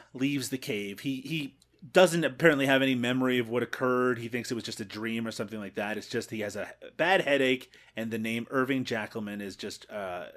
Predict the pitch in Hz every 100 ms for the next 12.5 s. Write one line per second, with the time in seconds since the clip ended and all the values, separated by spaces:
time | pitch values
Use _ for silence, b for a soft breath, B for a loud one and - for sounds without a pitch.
0 | 87 120 131 131 123 113 110 104 95 -
1 | 98 95 - _ _ - 95 98 101 101
2 | 107 - 110 101 95 95 87 90 b b
3 | b 156 175 277 269 - - 170 185 175
4 | 160 135 120 - 117 127 - 135 123 110
5 | 120 123 127 127 123 131 135 b b -
6 | 120 120 - 147 135 113 113 - b -
7 | - 113 - 117 139 156 156 151 143 123
8 | 101 92 85 _ _ _ 98 101 117 135
9 | 151 143 - 135 113 95 87 - _ _
10 | 107 127 139 156 147 139 170 - - -
11 | 160 156 - 185 165 _ _ 139 - 117
12 | - 117 92 85 92